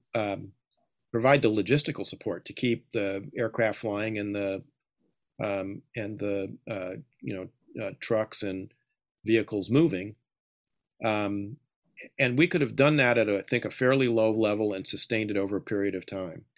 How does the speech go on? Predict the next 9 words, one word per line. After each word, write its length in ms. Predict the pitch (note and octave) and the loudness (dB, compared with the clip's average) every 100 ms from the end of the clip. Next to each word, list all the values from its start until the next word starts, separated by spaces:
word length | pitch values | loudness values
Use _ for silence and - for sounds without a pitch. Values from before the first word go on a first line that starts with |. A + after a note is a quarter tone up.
| _ _ _ _ _ _ _ _ | _ _ _ _ _ _ _ _
Now, 200 | A#2+ B2 - | -4 -2 -4
you 80 | D3 | -2
know, 80 | B2 | 2
I've 160 | B2+ | 4
had 360 | C#3+ C#3+ C#3+ - | 4 4 4 2
people 420 | D3+ C3+ C#3 C3+ - _ _ | 0 2 2 0 -4 _ _
tell 200 | D3+ C3 | -2 0
me, 120 | A#2+ | 2
"Well, 440 | A2+ A#2+ C3 A#2+ | 6 8 8 6